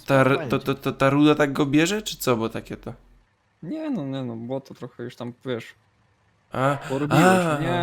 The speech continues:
Speaker 3: no,
Speaker 1: ale to chyba
Speaker 3: taki
Speaker 1: taki
Speaker 3: fajny,
Speaker 1: kolor,
Speaker 3: nowy sobie
Speaker 1: no.
Speaker 3: kupiłem, znaczy no, nowe, no.
Speaker 1: A.
Speaker 2: No.
Speaker 3: Za, za centrum
Speaker 2: No,
Speaker 3: za, za, za, za, za Żeniaka, no i już ma te
Speaker 2: No,
Speaker 3: sto sześćdziesiąt
Speaker 2: przynajmniej nie
Speaker 3: kupy,
Speaker 2: jest taka
Speaker 3: także
Speaker 2: lokomotywa, nie?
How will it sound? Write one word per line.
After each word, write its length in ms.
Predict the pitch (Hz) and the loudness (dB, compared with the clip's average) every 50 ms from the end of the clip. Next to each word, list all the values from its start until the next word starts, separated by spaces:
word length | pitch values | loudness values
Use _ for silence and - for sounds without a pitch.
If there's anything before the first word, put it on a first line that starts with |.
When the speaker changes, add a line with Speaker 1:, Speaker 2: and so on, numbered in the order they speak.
| 170 170 | 0 0
Speaker 3:
no, 60 | - | 0
Speaker 1:
ale 60 | 120 | 0
to 60 | 127 | 0
chyba 200 | 143 147 139 143 | 2 2 2 2
Speaker 3:
taki 140 | 139 147 147 139 | 2 2 -2 -4
Speaker 1:
taki 100 | 147 143 | -4 -4
Speaker 3:
fajny, 160 | 147 147 151 | -2 -2 0
Speaker 1:
kolor, 140 | 147 135 123 120 | 0 0 -2 -4
Speaker 3:
nowy 100 | 120 123 | -6 -8
sobie 120 | 123 120 120 | -10 -10 -10
Speaker 1:
no. 60 | - | -10
Speaker 3:
kupiłem, 300 | 143 143 117 113 117 113 | -12 -10 -10 -10 -10 -10
znaczy 220 | 113 110 110 - - | -10 -12 -12 -12 -12
no, 100 | 110 110 | -10 -8
nowe, 300 | 117 113 110 107 101 104 | -8 -8 -8 -8 -10 -12
no. 140 | 104 - 165 - _ _ _ _ - | -12 -14 -16 -20 _ _ _ _ -10
Speaker 1:
A. 40 | 170 151 139 123 117 127 - - _ _ _ _ _ _ _ - | -8 -6 -4 -6 -6 -8 -12 -20 _ _ _ _ _ _ _ -8
Speaker 2:
No. 100 | 143 127 | -8 -6
Speaker 3:
Za, 220 | - 165 165 151 - - - _ - - | -4 -4 -4 -4 -6 -8 -12 _ -14 -10
za 60 | 254 | -6
centrum 340 | - 160 160 - 147 143 135 | -6 -6 -6 -6 -4 -4 -4
Speaker 2:
No, 60 | 135 | -4
Speaker 3:
za, 640 | 127 117 113 107 - - 117 120 113 110 113 123 113 | -4 -4 -6 -8 -10 -10 -10 -10 -8 -8 -8 -8 -8
za, 0 | |
za, 60 | 113 | -8
za, 300 | 113 120 117 - - - - _ - | -8 -8 -10 -10 -12 -18 -18 _ -10
za 160 | 123 127 123 | -8 -6 -6
Żeniaka, 440 | 123 127 120 117 120 123 - 135 131 | -6 -6 -6 -8 -8 -8 -10 -12 -12
no 200 | 127 123 120 117 | -10 -10 -10 -12
i 220 | 113 113 113 117 - _ _ _ _ _ _ _ _ _ _ _ _ _ _ _ _ _ _ _ _ _ - | -12 -12 -14 -16 -18 _ _ _ _ _ _ _ _ _ _ _ _ _ _ _ _ _ _ _ _ _ -14
już 80 | 131 | -10
ma 160 | 120 117 120 110 | -6 -6 -6 -6
te 160 | - 113 110 | -6 -6 -6
Speaker 2:
No, 80 | - | -6
Speaker 3:
sto 180 | - - - 117 | -6 -8 -12 -18
sześćdziesiąt 480 | - - 131 127 127 123 - 151 170 - | -8 -6 -4 -4 -2 -2 -4 -4 -4 -4
Speaker 2:
przynajmniej 60 | 123 | -4
nie 60 | 123 | -4
Speaker 3:
kupy, 60 | 120 117 - | -4 -6 -8
Speaker 2:
jest 100 | 131 120 | -8 -8
taka 140 | 113 117 117 | -8 -6 -6
Speaker 3:
także 140 | 110 110 107 | -6 -8 -8
Speaker 2:
lokomotywa, 480 | 120 - 135 - _ - 101 98 98 | -10 -12 -16 -18 _ -20 -20 -18 -16
nie? 200 | 101 104 117 120 | -14 -16 -16 -18